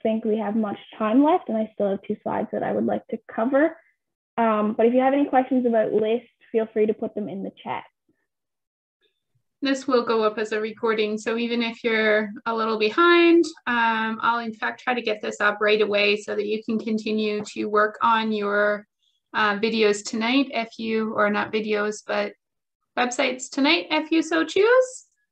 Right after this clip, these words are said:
Speaker 2: Um, and then you can pause where you need to.
Speaker 1: And so this slide is just some little style changes that you can make to your website. And, um, the first one is a border.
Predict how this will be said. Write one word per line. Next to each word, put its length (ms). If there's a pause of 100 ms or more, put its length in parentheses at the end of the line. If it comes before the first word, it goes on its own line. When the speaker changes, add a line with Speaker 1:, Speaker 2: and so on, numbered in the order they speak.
(280)
Speaker 2:
Um, 280
and 160
then 140
you 160
can 400 (100)
pause 460
where 140
you 160
need 220
to. 300 (2750)
Speaker 1:
And 460
so 80
this 300
slide 300
is 180
just 240
some 480 (160)
little 440
style 380
changes 560
that 120
you 120
can 220
make 240
to 80
your 180
website. 600 (100)
And, 360 (760)
um, 560
the 80
first 280
one 180
is 120
a 60
border. 600